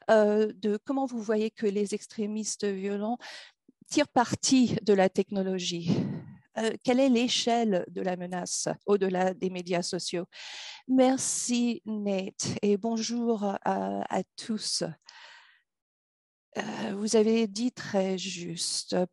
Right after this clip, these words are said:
disant que la T I C est en fait une technologie habilitante. Et dans beaucoup de parties, euh, d'Afrique, euh, c'est, les pays ne sont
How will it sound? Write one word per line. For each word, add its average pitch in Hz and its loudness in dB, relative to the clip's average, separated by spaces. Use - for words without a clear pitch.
disant 196 -2
que - 2
la 185 4
T 202 -4
I 190 -4
C - 0
est 214 -2
en 180 -6
fait 196 -2
une 196 -6
technologie 196 0
habilitante. 185 -2
Et 208 6
dans 190 0
beaucoup 214 -2
de 214 0
parties, 208 -2
euh, 185 -2
d'Afrique, - -2
euh, 190 -2
c'est, 190 0
les 196 4
pays 214 0
ne 190 -6
sont 196 -8